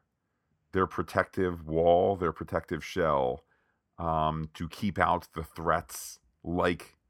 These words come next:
the threats that got them in the past. Um, I would,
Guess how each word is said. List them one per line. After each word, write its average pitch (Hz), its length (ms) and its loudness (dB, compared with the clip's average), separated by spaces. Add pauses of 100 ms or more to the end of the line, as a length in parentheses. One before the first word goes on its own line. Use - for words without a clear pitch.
(320)
the 82 160 -4
threats 82 460 0
that 76 220 -8
got 80 260 0
them 82 220 2
in 78 100 -4
the 67 60 -8
past. - 720 -4 (680)
Um, 80 440 2 (120)
I 90 240 6
would, 82 460 -2